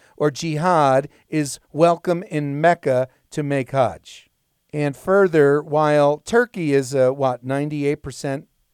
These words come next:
Muslim country? And so apparently Turkey let France know that one of these eight terrorists was, they need to watch out for him, he was a terrorist. Apparently, uh,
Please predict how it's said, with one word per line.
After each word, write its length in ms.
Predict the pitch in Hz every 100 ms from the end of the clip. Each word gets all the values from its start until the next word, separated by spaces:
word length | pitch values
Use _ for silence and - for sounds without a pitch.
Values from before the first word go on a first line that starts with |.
| -
Muslim 400 | 131 131 139 127
country? 540 | 143 135 - 147 156 _ _ _ _ _ _ _ _ _ _
And 120 | 156 156
so 140 | 180
apparently 540 | 170 220 254 208 160
Turkey 680 | 151 185 185 185 156 135 123 -
let 540 | 143 139 131 - - _ _ _ _ _ _ _ _ _ _ _
France 480 | _ 165 165 151 -
know 580 | 151 156 131 120 113 131 _ _ _ _
that 300 | - 135 - 156
one 300 | 151 147 160
of 80 |
these 380 | 156 156 151 139 -
eight 280 | 151 147 - -
terrorists 720 | 165 156 160 165 180 - _ _ _ _ _ _ _ _ _
was, 380 | 143 139 123 120
they 180 | 147 135
need 160 | 147 143
to 100 | 139
watch 240 | 135 131
out 200 | 143 143
for 100 | 131
him, 100 | 120
he 80 | 120
was 160 | 107
a 40 | 107
terrorist. 600 | - 131 113 71 - - _ _ _
Apparently, 420 | 175 180 147 123
uh, 100 | 117